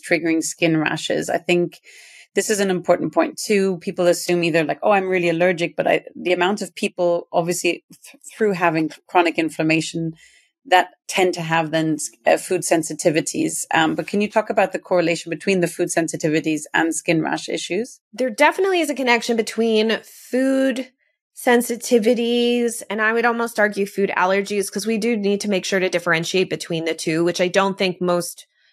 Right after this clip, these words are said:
Speaker 2: the normal person does a good job of doing that. They kinda lump everything in together.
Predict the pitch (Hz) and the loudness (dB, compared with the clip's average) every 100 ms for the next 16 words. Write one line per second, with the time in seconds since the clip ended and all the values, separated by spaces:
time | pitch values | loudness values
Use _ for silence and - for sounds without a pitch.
0 | _ 170 175 185 185 190 185 180 _ - | _ -2 0 2 2 2 0 -2 _ -6
1 | 180 190 175 175 165 160 165 170 170 165 | -2 0 0 2 2 2 0 -2 -2 -2
2 | 156 175 180 165 - 156 - 196 - - | -2 -2 -2 -4 -4 -6 -6 -2 0 0
3 | - - 214 202 196 196 185 170 156 156 | -2 -4 0 2 2 2 0 0 -2 0
4 | 156 170 - - 156 - - - - | -6 -6 -8 -8 -12 -4 -2 -2 -4